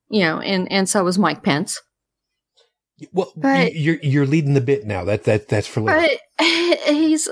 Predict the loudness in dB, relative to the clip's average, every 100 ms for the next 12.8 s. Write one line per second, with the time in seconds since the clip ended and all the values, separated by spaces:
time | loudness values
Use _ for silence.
0 | -10 -10 -6 -2 -2 -2 0 0 0 0
1 | -2 -2 -4 -4 0 0 0 -2 -6 -6
2 | -2 0 0 -4 -8 -12 _ _ _ _
3 | _ _ -2 0 2 0 -2 -4 -14 -18
4 | -2 0 2 2 2 2 0 0 -4 0
5 | 0 2 0 0 -4 -10 -20 _ _ _
6 | 0 0 2 0 0 0 0 0 -2 -8
7 | -12 _ _ -2 -2 0 -2 0 0 -2
8 | -2 0 0 0 0 0 2 0 0 0
9 | 0 -2 -4 -4 -4 -8 -4 -2 0 -2
10 | -2 0 0 0 0 0 -2 0 0 0
11 | 0 0 2 2 0 -2 -2 0 0 0
12 | 0 0 -6 -6 -2 0 2 0